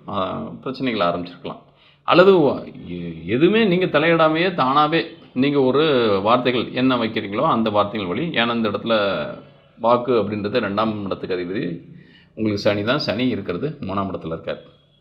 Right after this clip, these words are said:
அதுவும் குரு சாரம் பெற்ற தன்மையில தான் இருக்காரு. அப்ப உங்க வாக்கே உங்களுக்கு எதிரா திரும்புறதுக்கு நீங்க கொடுக்குற அஷ்யூரன்ஸ் அப்ப ரொம்ப, ரொம்ப ஜாக்கிரதையா இருக்கணும். எப்பனாக்கா ஒரு உறுதிமொழி தரதா இருக்கட்டும், ஒரு அஷ்யூரன்ஸ் எதுவோ தரதா இருந்தாலும் அதை நீங்க ஜாக்கிரதையா, ஏன்னா அதிகபட்சம் நீங்க அஷ்யூரன்ஸே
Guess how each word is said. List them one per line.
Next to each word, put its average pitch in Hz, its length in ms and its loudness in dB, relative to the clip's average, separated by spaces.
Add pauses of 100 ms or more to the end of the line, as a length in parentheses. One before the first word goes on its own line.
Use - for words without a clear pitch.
(560)
அதுவும் 127 340 2
குரு 107 160 -4
சாரம் 92 220 0
பெற்ற 90 180 -8 (100)
தன்மையில 90 320 -6
தான் 90 120 -6
இருக்காரு. 92 220 -10 (160)
அப்ப - 220 0 (480)
உங்க 151 140 4 (100)
வாக்கே 147 320 2
உங்களுக்கு 120 320 -4 (220)
எதிரா 104 260 2
திரும்புறதுக்கு 92 500 -4
நீங்க 131 220 0
கொடுக்குற 131 300 -2
அஷ்யூரன்ஸ் 120 420 -2
அப்ப 107 180 0 (120)
ரொம்ப, 147 220 0
ரொம்ப 151 220 -2
ஜாக்கிரதையா 113 440 0
இருக்கணும். - 360 -10
எப்பனாக்கா 104 400 -4 (100)
ஒரு 98 100 -2 (100)
உறுதிமொழி 110 400 -2
தரதா 87 280 -2 (220)
இருக்கட்டும், - 380 -10 (680)
ஒரு 127 160 4
அஷ்யூரன்ஸ் 190 460 4
எதுவோ 127 180 2 (120)
தரதா 95 320 0
இருந்தாலும் 87 360 -6 (160)
அதை 117 220 -4
நீங்க 90 160 -6 (180)
ஜாக்கிரதையா, 85 400 -6 (140)
ஏன்னா 107 200 -2
அதிகபட்சம் 113 520 -4
நீங்க 90 180 -6
அஷ்யூரன்ஸே 113 420 -6